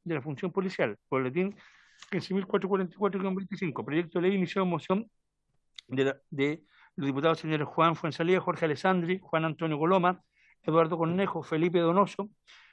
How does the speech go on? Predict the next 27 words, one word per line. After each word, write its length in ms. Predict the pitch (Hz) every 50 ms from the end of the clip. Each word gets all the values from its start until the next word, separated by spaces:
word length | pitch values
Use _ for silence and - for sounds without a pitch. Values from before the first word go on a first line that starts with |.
| _ _
Cristian 400 | - 180 147 - - 185 180 175
Lavé, 380 | 165 165 170 196 208 220 214 - _
Joaquín 420 | _ - - 156 143 - 190 180 170
Lavín, 360 | 170 170 190 196 190 202 - -
Daniel 460 | 170 160 156 156 170 170 180 - - _ _ _ _
Le-, 440 | 170 156 151 147 147 160 175 185 -
eh, 160 | 160 147 147 151
Lilayú 580 | 147 160 156 151 147 147 165 202 247 277 - - - - - _ _ _
y 120 | - 160
Guillermo 340 | 139 151 165 185 185 202 196
Ramírez, 440 | 175 185 190 196 185 143 131 120 -
y 80 | - 160
de 80 | 170 180
la 60 | 185
diputada 360 | 170 160 160 147 180 180 175
señora 440 | 170 - 156 156 165 165 170 180 - _ _ _ _ -
Natalia, 600 | 135 135 135 151 156 160 170 165 165 170 175 - _ _ _ -
eh, 400 | 170 156 139 135 135 143 156 -
Romero, 500 | - 151 147 151 165 196 208 226 220 226 - _ _ _ _ _ _ _ _ _ _
que 80 | - 147
modifica 380 | 143 143 131 - - 196 190
la 60 | 180 170
ley 120 | 185 190
veintiún 340 | 185 180 165 170 - 175 165
mil 160 | 185 196 190
ciento 280 | - 214 202 185 - 160
setenta 460 | 180 180 202 190 - - - 123